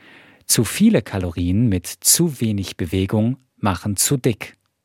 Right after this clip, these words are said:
Trinkt man Getränke mit Zucker, dann hat man trotzdem Hunger. Man isst dann genauso viel. Dann hat man aber mehr Energie zu sich genommen. Verbraucht man die Energie nicht,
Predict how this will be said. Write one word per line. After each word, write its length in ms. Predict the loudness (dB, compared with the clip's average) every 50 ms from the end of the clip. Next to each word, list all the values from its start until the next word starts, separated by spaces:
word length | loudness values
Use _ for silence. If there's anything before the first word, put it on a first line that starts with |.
| _ _ _ _ _ -20 -20 -20 -20 -20 -20 -20 _ _ _ _ _ _ _
Trinkt 360 | -2 2 2 2 2 0 0 0
man 240 | 0 2 2 0
Getränke 640 | -2 -4 -6 -6 -4 -2 -2 -2 -2 -2 -2 -4 -4 -4 -4
mit 240 | -2 -2 -2 -2 -2
Zucker, 600 | -4 -6 -2 -2 -2 0 0 0 0 0 -2 -6 _ _ _ _ _ _ _ _ _ _ _ _ 0
dann 360 | 0 2 2 2 0 -2 -2
hat 240 | -2 -4 -4 -2 0
man 200 | 0 0 -2 -2
trotzdem 640 | -2 0 0 0 0 -4 -4 -2 -2 0 0 0
Hunger. 340 | 0 0 0 -2 -4 -8 -14 _ _ _ _ _ _ _ _ _ _ _
Man 300 | -4 -2 -2 -2 -2 -4 -4
isst 380 | -2 0 0 0 -2 -2 -2
dann 240 | -2 -2 0 -2 -2
genauso 500 | 0 0 2 2 2 0 0 -2 -2 -4
viel. 440 | -4 -4 -2 -2 -2 -2 -2 -4 -10 _ _ _ _ _ _ _ _ -20 -20 -20 -20 -20 -10 _
Dann 380 | 0 0 2 2 2 0 0 -2
hat 160 | -4 -4 -2
man 160 | 0 0 0
aber 320 | 0 -2 -2 -2 -2 0 0
mehr 420 | 2 2 4 4 4 2 0 0
Energie 520 | 0 0 2 2 0 -2 -2 -4 -4 -4 -2
zu 260 | -2 -2 0 0 0
sich 260 | 0 -2 -2 -4 -6
genommen. 520 | -6 -6 -6 -4 -6 -6 -8 -8 -10 _ _ _ _ _ _ _ _ _ _ -20 -20 -20 -20 _ _ _ _
Verbraucht 680 | -2 0 0 0 0 0 -2 0 -2 -2 -4 -6 -4
man 200 | -2 0 0 2
die 140 | 0 0 -2
Energie 500 | -2 -2 -2 -2 -2 -2 -2 -2 -2 0
nicht, 440 | 2 2 0 0 -2 -6 -10 -16 -20